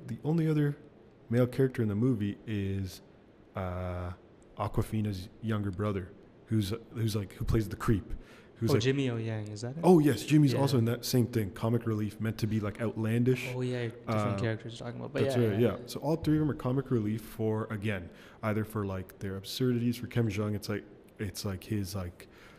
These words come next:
Speaker 1: you know, his, like, use of, like, African American vernacular and, like, all that stuff. It's the same thing with Awkwafina, right? That same argument is made. Um, for Jimmy, it's, like, his outlandishness. He's, like,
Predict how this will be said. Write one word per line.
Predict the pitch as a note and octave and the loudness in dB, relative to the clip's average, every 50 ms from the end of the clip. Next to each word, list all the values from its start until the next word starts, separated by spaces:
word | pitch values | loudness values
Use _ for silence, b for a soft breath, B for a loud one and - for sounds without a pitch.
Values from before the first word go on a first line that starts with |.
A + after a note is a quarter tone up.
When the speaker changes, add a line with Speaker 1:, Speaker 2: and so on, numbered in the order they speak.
| B B B - - - - - - - - - - - | B B B -20 -20 -20 -20 -20 -20 -20 -20 -16 -8 -6
Speaker 1:
you | A2 G#2 | -4 -4
know, | F#2+ F2+ F#2 | -4 -4 -4
his, | F#2+ - A2 F#2+ | -4 -4 -2 -2
like, | G2+ F#2+ F2 | -2 -4 -6
use | F2+ F2+ G2 G#2+ G#2+ - - | -4 -2 0 0 0 0 0
of, | A2 F#2+ | -2 -2
like, | G2+ G2 F#2+ | -2 -2 -2
African | G2+ G2 - - G#2+ - - G2+ | -2 -4 -4 -6 -8 -6 -6 -4
American | G2 G2 G2+ F#2+ - G2+ F#2+ | -4 -2 -4 -4 -4 -4 -4
vernacular | F#2+ F#2 F#2+ G2 F#2+ - - G#2+ G2 G2 G2 G2 G2 G2 F#2+ G2 | -4 -2 -4 -4 -4 -4 -4 -4 -2 -2 -2 -2 -2 -2 -4 -6
and, | - G#2 G2 G2 | -6 -6 -6 -6
like, | F#2+ F#2+ F#2 F2+ - - | -6 -6 -8 -10 -10 -10
all | - G#2 G2+ | -8 -6 -6
that | G2+ F#2+ - | -6 -6 -6
stuff. | - A2 | -6 -6
It's | G#2+ G#2 | -6 -6
the | G#2 G#2 | -4 -2
same | - B2 A#2 | 0 0 0
thing | A#2+ B2 G#2+ | 0 -2 -2
with | G#2+ G#2 | -2 -2
Awkwafina, | G2+ G2 - G2+ F#2+ - G#2+ G2+ G2 F#2+ | -4 -6 -6 -8 -8 -6 -8 -6 -6 -6
right? | G2+ G#2 - | -6 -8 -8
That | A2 G#2+ - | -8 -10 -10
same | - A2 G#2 G2+ | -8 -8 -6 -6
argument | G2+ G2+ G2+ F#2 G#2 G#2 G2+ G2+ | -6 -6 -4 -4 -2 -2 -2 -4
is | G2 G2 | -4 -4
made. | G#2+ G#2 G#2 G#2 G#2 B B B B B B B B B | -4 -4 -4 -4 -6 B B B B B B B B B
Um, | - G#2+ G#2 G2+ G2 F#2+ F#2+ F#2 F#2 F#2+ F2+ F2+ - - | -6 -4 -4 -4 -4 -4 -6 -6 -8 -8 -10 -12 -16 -18
for | - - A2+ F#2+ | -12 -10 -10 -8
Jimmy, | F#2 F#2 A2+ B2+ B2 A#2+ A2+ A2+ | -2 2 4 6 6 6 4 2
it's, | - A2+ - - - | 0 -4 -8 -8 -6
like, | G#2 F#2+ F#2+ - | -6 -8 -8 -6
his | - A#2 G2 | -4 -4 -2
outlandishness. | G#2 G2 G2+ G#2 G#2 G#2+ G#2 G2+ F#2+ - - G2+ F#2 - - - | -2 -4 -4 -4 -4 -4 -4 -6 -6 -8 -10 -10 -10 -12 -10 -8
He's, | A2 G2+ F#2 | -8 -8 -6
like, | G2+ G2 F#2 - - | -6 -8 -8 -10 -14